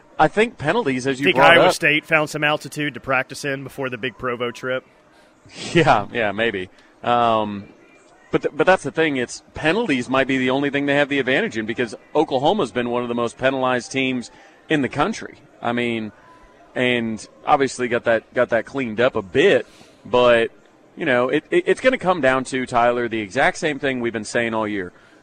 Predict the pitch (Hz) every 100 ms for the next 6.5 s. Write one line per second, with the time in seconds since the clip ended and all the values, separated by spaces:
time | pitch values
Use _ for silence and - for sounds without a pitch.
0 | - 117 175 175 175 139 143 131 131 131
1 | 123 95 123 131 123 123 107 104 117 95
2 | - 185 135 147 - 196 151 139 139 156
3 | 143 151 156 147 151 123 151 151 117 120
4 | 156 170 170 165 175 170 170 175 143 170
5 | 185 131 117 117 135 123 131 113 104 151
6 | 139 120 143 196 196